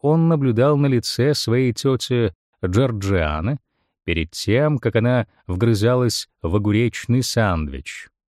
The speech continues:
Фрэнсис к этому времени уже просочился в комнату и смотрел вверх на канарейку внимательным, целеустремленным взглядом. Кончик его хвоста подергивался.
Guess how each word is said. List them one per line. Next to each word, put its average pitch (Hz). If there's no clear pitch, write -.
Фрэнсис 127
к -
этому 117
времени 113
уже 104
просочился 123
в -
комнату 156
и 110
смотрел 117
вверх 101
на 110
канарейку 120
внимательным, 131
целеустремленным 117
взглядом. 104
Кончик 117
его 113
хвоста 107
подергивался. 90